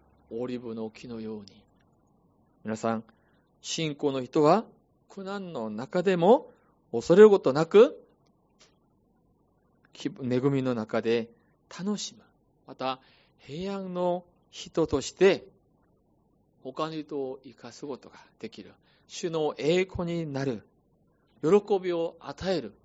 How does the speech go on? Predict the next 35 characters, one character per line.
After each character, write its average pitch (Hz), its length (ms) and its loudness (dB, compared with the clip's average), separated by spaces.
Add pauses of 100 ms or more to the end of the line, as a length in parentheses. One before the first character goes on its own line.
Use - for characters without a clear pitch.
(540)
こ 123 60 -20
の 120 140 -12
使 - 260 -12
命 147 180 -8
を 127 120 -6
い 120 60 -12
た 120 100 -16
だ 117 120 -12
い 110 60 -14
た 113 120 -12
も 131 160 -8
の 175 80 -6
と 170 140 -10
し - 100 -14
て 147 400 2 (440)
歩 113 180 -2
ん 113 40 -6
で 110 120 -2
い 104 60 -4
く 107 200 -4
皆 117 200 -2
さ 151 180 0
ん、 185 60 -4 (180)
一 - 220 -4
人 151 60 0
一 139 60 0
人 151 140 -2
に 147 80 2
な 139 100 0
り 160 120 2
ま 170 140 4
す 156 120 -4
よ 131 60 2
う 131 60 0
に 190 240 2